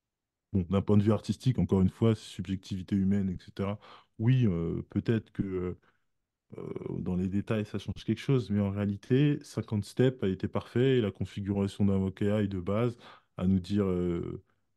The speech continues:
cinquante steps pour créer une image, à quatre secondes, bah, euh,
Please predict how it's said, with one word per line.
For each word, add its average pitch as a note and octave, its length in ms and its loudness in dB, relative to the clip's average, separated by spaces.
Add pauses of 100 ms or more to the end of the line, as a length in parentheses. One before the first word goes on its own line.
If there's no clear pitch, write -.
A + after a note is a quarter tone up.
(100)
cinquante G2+ 400 -2
steps - 280 -2
pour G2+ 140 -8
créer F#2 180 -4
une F2+ 80 2
image, G#2 420 0 (880)
à F#2 400 -2
quatre - 200 -2
secondes, A2 480 2 (160)
bah, G2+ 420 -2
euh, G2 200 -4